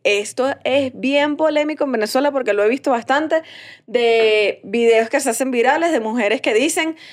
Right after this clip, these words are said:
si tú me invitas a comer, tienes que pagar tú. Y se arma ese zafarrancho abajo, no, que tú, que la ambucia, que no, que claro que sí, porque una se respeta, porque yo no, si no salgo con hombre pichira.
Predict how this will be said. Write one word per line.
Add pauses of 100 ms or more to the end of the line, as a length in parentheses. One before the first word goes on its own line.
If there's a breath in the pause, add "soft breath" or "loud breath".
(460 loud breath)
si
tú
me
invitas
a
comer, (140)
tienes
que
pagar
tú.
Y
se
arma
ese
zafarrancho
abajo,
no,
que
tú,
que
la
ambucia,
que
no,
que
claro
que
sí,
porque
una
se
respeta,
porque
yo
no,
si
no
salgo
con
hombre
pichira.